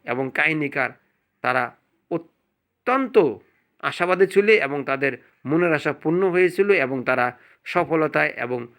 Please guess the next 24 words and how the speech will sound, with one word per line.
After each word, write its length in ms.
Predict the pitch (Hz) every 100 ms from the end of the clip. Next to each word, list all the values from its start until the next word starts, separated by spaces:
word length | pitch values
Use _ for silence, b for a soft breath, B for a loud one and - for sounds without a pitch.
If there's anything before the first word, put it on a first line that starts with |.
| b b _ _
পঞ্চমুখ 560 | 156 160 190 175 160 147
হয়ে 160 | 143
তারা 380 | 139 135 123 131 _ _ _
হাসতে 380 | 139 139 - 139
হাসতে 320 | 131 - 131
তারা 200 | 127 123
বলেছিল 420 | 127 120 123 110
যে 220 | 107 98 - _ _ _ _ _ 110
জসিম 340 | 127 147 123
শাবানা 540 | 131 123 127 123 104 - _ _
ভাই 180 | 107 113
বোনের 240 | 123 127 117
জুটিটা 400 | 120 117 107 92
দারুণ 440 | 101 113 120 127
হয়েছে 440 | 110 110 107 156 -
এবং 260 | 104 107 98
চমৎকার 460 | 113 120 123 135
হয়েছে 280 | 123 123 175
বলে 260 | 160 127 139 b b b b 104
দর্শক 340 | 127 120 120
গ্রহণ 340 | 113 123 120
করে 200 | 110 117
এসে 200 | 117 -
নিয়েছে 420 | 135 143 135 185